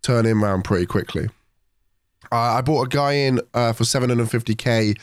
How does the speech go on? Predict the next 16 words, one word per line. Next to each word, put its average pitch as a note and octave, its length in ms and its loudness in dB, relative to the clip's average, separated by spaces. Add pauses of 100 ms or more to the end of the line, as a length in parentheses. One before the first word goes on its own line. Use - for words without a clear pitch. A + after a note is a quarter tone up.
(380)
He C3 60 0
was A#2+ 100 0
playing C3 260 0
Brazilian B2 480 2
B C3+ 240 2
football. G#2 540 0 (340)
Um, G#2 560 0 (720)
basically, A#2 720 0
he A2+ 180 0
had A#2 140 2
ex-, - 260 -2
he's A#2 160 0
a A2+ 40 0
striker, G#2 760 0
Brazilian A2 500 0
lad. F#2+ 300 0